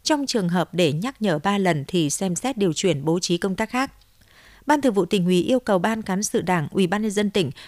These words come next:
lãnh đạo Ủy ban Nhân dân tỉnh chỉ đạo đẩy nhanh tiến độ thẩm định và trình cấp có thẩm quyền phê duyệt hoặc cho ý kiến đối với quy hoạch tỉnh Hải Dương thời kỳ hai nghìn hai mươi mốt hai nghìn ba mươi,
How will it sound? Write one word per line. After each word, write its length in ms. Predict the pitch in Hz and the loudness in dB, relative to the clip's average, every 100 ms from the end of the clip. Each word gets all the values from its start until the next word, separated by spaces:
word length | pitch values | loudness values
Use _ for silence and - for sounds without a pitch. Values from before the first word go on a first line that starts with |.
| - | -4
lãnh 220 | 226 247 | -2 0
đạo 120 | 247 | -2
Ủy 120 | - 165 | 0 0
ban 160 | 214 | 0
Nhân 100 | 220 | 0
dân 180 | 202 226 | 0 0
tỉnh 240 | 214 160 | 0 -2
chỉ 180 | 131 190 | -2 -2
đạo 200 | 170 175 | 0 -2
đẩy 200 | 170 185 | 0 0
nhanh 240 | 151 208 196 | 0 -2 0
tiến 180 | 196 | 0
độ 180 | 214 202 - | 0 -2 -2
thẩm 180 | 180 147 | -2 0
định 180 | 175 - - - | 0 -2 -18 -8
và 220 | 196 214 | -2 0
trình 300 | 202 214 190 | 0 0 0
cấp 200 | 180 294 | -2 -4
có 100 | - | -4
thẩm 200 | - 220 | -4 -4
quyền 260 | 151 175 165 | 0 0 0
phê 160 | 196 196 | 0 0
duyệt 240 | 185 - - - | 2 2 -2 -10
hoặc 180 | - 202 | -4 -2
cho 100 | - | 0
ý 120 | 202 | -2
kiến 320 | 214 185 185 220 | 0 0 0 0
đối 120 | 196 | -2
với 120 | 196 | -2
quy 200 | 240 240 | -2 -2
hoạch 220 | 208 175 - | 0 -2 -2
tỉnh 160 | 175 | -2
Hải 160 | 151 151 | -2 -2
Dương 300 | 170 196 180 | 2 2 2
thời 160 | 196 | -2
kỳ 180 | 165 170 | 2 2
hai 140 | 175 214 | 2 0
nghìn 160 | 180 | 0
hai 100 | 196 | 0
mươi 60 | 202 | -2
mốt 140 | 285 - | -4 -4
hai 160 | 214 | -2
nghìn 160 | 185 160 | -2 0
ba 120 | 190 | 0
mươi, 240 | 185 185 | 2 2